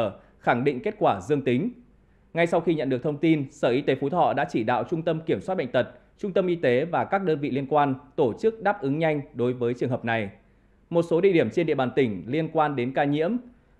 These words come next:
Một, xưởng gỗ Cường Quế tại xã Phú Lâm, huyện Đoan Hùng, từ mười sáu giờ ba mươi đến mười tám giờ ngày mùng hai tháng bảy năm hai nghìn không trăm hai mươi mốt.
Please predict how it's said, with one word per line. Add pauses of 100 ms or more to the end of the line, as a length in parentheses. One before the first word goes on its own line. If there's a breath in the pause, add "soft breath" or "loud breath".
(100)
Một,
xưởng
gỗ
Cường
Quế
tại
xã
Phú
Lâm,
huyện
Đoan
Hùng, (260)
từ
mười
sáu
giờ
ba
mươi
đến
mười
tám
giờ (300 loud breath)
ngày
mùng
hai
tháng
bảy
năm
hai
nghìn
không
trăm
hai
mươi
mốt.